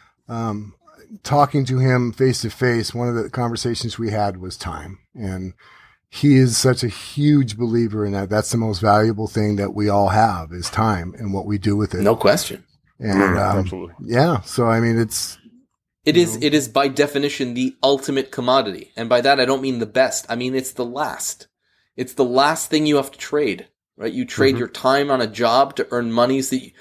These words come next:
Speaker 2: so that, which is a secondary currency, right? The,
Speaker 1: Right.
Speaker 2: the primary
Speaker 1: <clears throat>
Speaker 2: currency that we all have in trade is our time.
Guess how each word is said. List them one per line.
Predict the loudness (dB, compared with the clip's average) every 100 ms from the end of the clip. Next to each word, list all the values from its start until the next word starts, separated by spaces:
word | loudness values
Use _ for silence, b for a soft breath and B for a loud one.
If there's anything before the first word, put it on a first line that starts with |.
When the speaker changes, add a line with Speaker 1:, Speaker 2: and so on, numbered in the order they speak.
| b
Speaker 2:
so | b -10
that, | -6 -2
which | -2
is | 0
a | 0
secondary | 0 2 2 4 4 2
currency, | 0 -4 -4 -8 -10 -16 _ _ _
right? | -2 -2
The, | -2 -4
Speaker 1:
Right. | -2
Speaker 2:
the | -2
primary | -4 0 4 4 6 4 4
Speaker 1:
<clears throat> | 4
Speaker 2:
currency | 2 2 2
that | 0 0
we | 2
all | 4 4
have | 4 2 2 0
in | -4
trade | -2 -2 -2
is | -8
our | -12
time. | -8 -6 -6 -8